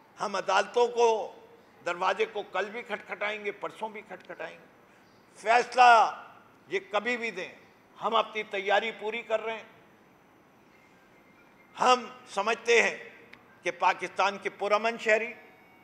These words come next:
पाकिस्तान के वो शहरी जो इस बात पे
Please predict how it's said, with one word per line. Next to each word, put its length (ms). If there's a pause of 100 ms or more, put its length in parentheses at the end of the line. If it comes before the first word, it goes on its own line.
(600)
पाकिस्तान 720
के 140
वो 200
शहरी 400 (500)
जो 80
इस 200
बात 320
पे 60